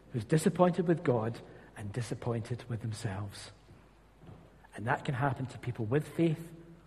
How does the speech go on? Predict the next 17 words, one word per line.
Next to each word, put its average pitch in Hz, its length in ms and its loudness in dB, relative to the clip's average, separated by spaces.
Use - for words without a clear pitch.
or 113 80 -4
without 107 320 -2
faith. - 500 -2
And 123 100 0
in 107 140 0
both 170 340 10
cases, 151 640 4
it's - 160 -12
exactly 127 440 -2
the 120 60 -2
same. 107 340 -2
There 120 120 2
is 110 100 0
a 123 60 2
God 120 340 2
who 127 140 -4
forgives. - 580 -8